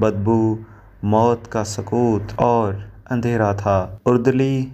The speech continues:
लैंप लेकर बादशाह के सिरहाने खड़ा हो गया। नेल्सन आगे बढ़ा।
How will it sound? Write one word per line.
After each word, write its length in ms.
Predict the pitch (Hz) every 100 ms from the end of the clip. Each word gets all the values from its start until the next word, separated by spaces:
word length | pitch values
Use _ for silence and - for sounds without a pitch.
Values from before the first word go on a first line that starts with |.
| -
लैंप 500 | 107 110 127 131 -
लेकर 640 | 110 120 120 107 98 101 -
बादशाह 420 | 107 117 113 120
के 140 | 110 110
सिरहाने 460 | 107 107 117 117
खड़ा 280 | 104 98 117
हो 160 | 123 110
गया। 240 | 104 104 98 - - - -
नेल्सन 460 | 98 113 113 120 107
आगे 260 | 104 113
बढ़ा। 300 | 107 110 107